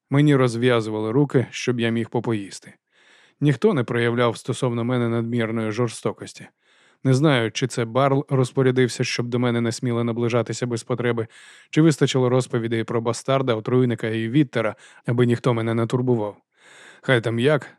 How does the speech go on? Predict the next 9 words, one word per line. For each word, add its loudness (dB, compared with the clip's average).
та 0
найбільшими 0
неприємностями -2
під -8
час -4
мого -2
переходу -6
до -8
Мунсея -2